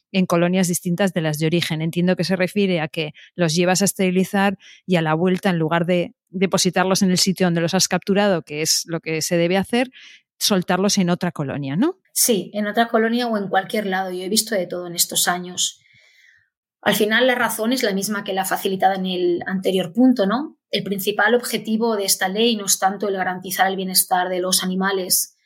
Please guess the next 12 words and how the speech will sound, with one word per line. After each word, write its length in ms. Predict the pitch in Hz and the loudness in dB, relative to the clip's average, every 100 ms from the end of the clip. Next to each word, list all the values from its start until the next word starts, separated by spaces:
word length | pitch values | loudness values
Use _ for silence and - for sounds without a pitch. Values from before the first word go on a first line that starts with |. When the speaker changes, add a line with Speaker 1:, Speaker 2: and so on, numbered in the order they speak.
| _ _ _ _ _ _ _ - | _ _ _ _ _ _ _ -2
Speaker 2:
evaluando 520 | 240 220 220 220 247 | 0 2 2 2 0
las 160 | 240 - | 0 -2
condiciones 540 | 214 202 - 262 247 | -4 -4 -2 0 0
que 100 | 202 | 0
se 120 | 196 | -2
les 100 | 190 | -2
ofrecen, 920 | 185 - 233 269 - 208 269 233 - _ | -4 0 2 2 0 -2 -2 -8 -14 _
sino 380 | - 214 202 196 | 2 4 4 0
el 80 | |
regular 400 | 196 202 202 202 | 0 0 4 4
el 100 | 226 | 4
reconocimiento 1200 | 226 233 214 202 - 190 196 220 214 180 185 - | 0 -2 -4 -6 -4 0 2 4 4 0 -8 -14